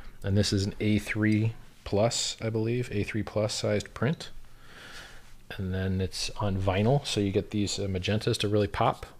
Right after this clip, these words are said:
If you don't get vinyl, then this magenta won't pop,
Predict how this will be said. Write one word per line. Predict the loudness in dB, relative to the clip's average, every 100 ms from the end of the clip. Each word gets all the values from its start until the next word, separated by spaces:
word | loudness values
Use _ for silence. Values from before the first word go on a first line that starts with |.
| -20 -16
If | -2
you | 2
don't | 6 6 6
get | 4 6
vinyl, | 4 4 2 -2 -6 -20 -14 -2
then | 2 4
this | 4 4
magenta | 2 4 4 4
won't | 2 0 -2
pop, | -4 -4 -6